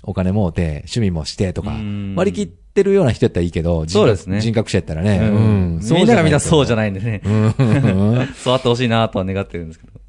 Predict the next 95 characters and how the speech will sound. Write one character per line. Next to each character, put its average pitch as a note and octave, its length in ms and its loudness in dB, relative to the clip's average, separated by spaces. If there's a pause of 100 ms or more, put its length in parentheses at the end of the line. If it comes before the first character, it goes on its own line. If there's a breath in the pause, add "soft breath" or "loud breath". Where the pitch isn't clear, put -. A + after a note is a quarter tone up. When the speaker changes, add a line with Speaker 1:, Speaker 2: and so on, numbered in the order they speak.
(140)
Speaker 1:
な F#2 100 0
る F2+ 80 0
ほ F2+ 60 0
ど F2 100 0
ね。 G2+ 180 -2
Speaker 2:
う G2+ 40 -10
ん。 - 20 -8
Speaker 1:
そ E3 80 2
れ F#3 80 4
が F3 80 4
ま G2 320 4
あ、 D#2 60 -2
も E2 920 0
う、 - 40 -8
な D#2 160 -6
ん D2 60 -6
だ、 A2+ 280 -4
え D#2+ 460 0
ー、 - 20 -6
学 F#2 180 -4
生 F#2 100 0
の E2 60 -2
時 F#2 180 -2
に、 A#2 340 2 (260)
そ - 160 -6
う - 40 -2
い - 20 -8
う - 20 -8
ち - 80 -8
ょ - 40 -2
っ - 20 -14
と、 C#2+ 240 -12 (280)
社 - 180 -8
会 D#2 180 -8
を D2+ 60 -14
見 G#2 80 -8
た - 120 -10
と。 - 140 -20
Speaker 2:
そ G2+ 240 -6
う F#2 40 -4
で F2+ 60 -4
す F2 120 -12
ね。 F2 100 -6
や F2 100 -4
っ F2 80 -10
ぱ、 E2 260 -4
年 - 300 -8
上 G2+ 200 -2
が、 F#2+ 300 -4 (920)
権 C3 140 -2
力 G#2 160 -2
を - 20 -2
持 G2+ 100 -2
つ - 100 -8
じ G2+ 60 -4
ゃ F#2 40 -4
な F#2 100 -4
い - 20 -4
で F#2+ 80 -6
す - 80 -12
け F#2 80 -6
ど、 D#2 240 -8
や D#2+ 60 -14
っ - 20 -12
ぱ F2+ 60 -8
年 G2+ 240 -4
功 G#2+ 120 0
序 G#2+ 140 -2
列 A2 160 -4
の G#2+ 100 -6
社 G2+ 140 -8
会 G#2 140 -4
な F#2 80 -10
ん - 20 -12
だ F#2+ 80 -10
な G#2+ 80 -6
っ A2+ 100 -12
て A2+ 100 -10
い - 20 -6
う F#2+ 40 -6
の F2+ 120 -8
を、 E2 100 -14 (200 soft breath)
じ - 60 -12
ゃ - 20 -6
あ - 20 -6
仕 - 120 -6
事 D3 220 -2
し - 120 -10
て C3+ 300 2
思 B2 160 0
い B2 40 0
ま B2+ 80 -4
し - 100 -10
た F2 100 -10
ね。 D#2+ 220 -12